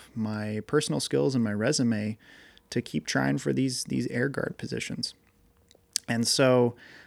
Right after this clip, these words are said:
uh, I was, like I said, I was doing that part-time alongside full-time flight instructing. And then one of the full-time flight supervisors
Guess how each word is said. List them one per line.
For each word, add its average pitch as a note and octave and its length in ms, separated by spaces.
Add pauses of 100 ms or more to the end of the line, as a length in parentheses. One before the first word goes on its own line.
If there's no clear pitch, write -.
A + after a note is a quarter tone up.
(100)
uh, A#2+ 200
I - 20
was, A#2+ 220
like C#3 180
I C3+ 60
said, A2+ 180
I G#2 40
was G#2+ 100
doing B2+ 220
that C3 260
part-time C3 640
alongside A#2+ 640
full-time B2 680
flight A#2 200
instructing. A2+ 600 (880)
And B2 340
then C#3+ 500
one C3+ 200
of C3 160
the B2 400
full-time B2+ 540
flight - 260
supervisors B2 800